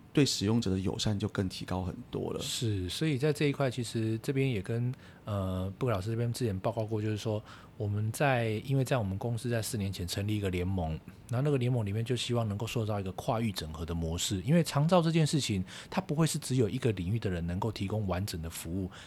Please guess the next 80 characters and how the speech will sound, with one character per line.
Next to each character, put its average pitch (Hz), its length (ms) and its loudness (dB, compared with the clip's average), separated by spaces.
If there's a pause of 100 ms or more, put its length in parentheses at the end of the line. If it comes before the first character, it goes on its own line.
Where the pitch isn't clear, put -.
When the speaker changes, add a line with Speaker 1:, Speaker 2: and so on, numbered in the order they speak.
Speaker 2:
它 160 140 0
里 127 80 2
面 123 160 0
势 135 140 -2
必 117 140 0
要 117 100 4
结 101 200 -2
合 98 120 -2
建 107 260 0
筑、 85 240 -6
设 104 300 0
计、 90 320 -4
护 110 160 4
理、 92 160 4
Speaker 1:
嗯。 85 100 -4
Speaker 2:
医 101 80 -2
疗、 87 380 -2 (100)
I 98 160 -2
T、 98 240 -2
社 98 240 -2
工、 98 220 -2
物 98 80 -4
理 87 80 -4
治 98 100 -4
疗、 90 80 -2
职 - 120 -8
能 82 120 -4
治 101 80 -6
疗、 82 120 -4
文 82 200 -6
创， 90 240 -4 (460)
很 110 180 2
多 196 100 4
的 185 80 6
部 180 80 2
分 156 140 6
去 147 60 6
结 107 200 2
合， 95 220 2 (240)
才 - 140 0
能 135 80 6
够 160 120 6
让 147 200 4
一 139 40 0
个 127 80 -2
生 147 280 4
而 123 100 6
为 104 280 2
人 92 380 2 (100)
的 101 100 2
人 85 260 -2
能 92 100 0
够 107 80 0
活 98 180 -2
得 92 100 0
像 98 200 0
自 92 120 -6
己。 - 240 -6 (340)
所 - 160 0
以 160 100 4
在 165 220 4
这 165 160 -2
个 151 80 4
状 143 160 0
况 143 100 2
之 143 140 -2
下， 131 280 2
在， 120 420 0
好 123 140 0
比 110 140 0
说 120 240 2
在 110 380 0
设 131 180 0
计 117 220 0
一 117 60 0
间 117 320 0
机 - 160 -4
构 120 220 2
也 101 120 2
好， 92 300 -4